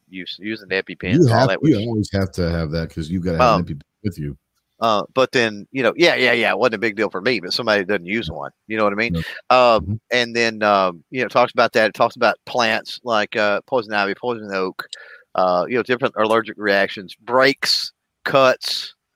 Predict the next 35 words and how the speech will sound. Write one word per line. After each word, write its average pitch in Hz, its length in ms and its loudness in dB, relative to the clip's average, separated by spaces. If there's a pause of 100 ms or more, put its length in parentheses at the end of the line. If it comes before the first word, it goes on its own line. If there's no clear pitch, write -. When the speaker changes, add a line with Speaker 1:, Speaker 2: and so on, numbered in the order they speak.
(360)
Speaker 2:
Mm-hmm. 120 160 -6
Speaker 1:
you 110 80 -2
know, 87 300 -6
nothing, 120 680 0
you 131 80 -8
know, 135 60 -4
it - 80 -10
doesn't 139 260 -4
cover 117 320 -2
anything 104 580 -6 (800)
super 139 460 0
major, 139 480 0 (640)
but, 107 460 4
you 139 140 0
know, 117 100 4
it - 60 -10
covers 131 440 0 (140)
pretty 143 200 -6
much 107 280 -4
anything 101 580 -4
that 92 180 -4
you 90 200 -8
would, 85 260 -8
uh, 78 300 -4 (540)
that 98 120 -4
would 87 100 -6
happen 92 260 0
in 85 140 -8
the, 78 100 -14 (100)
in 104 100 -8
the 95 80 -6
great 92 280 -2
outdoors. 90 640 -2 (540)
Speaker 2:
Yep. 76 260 -12
Speaker 1:
Um, 76 380 -8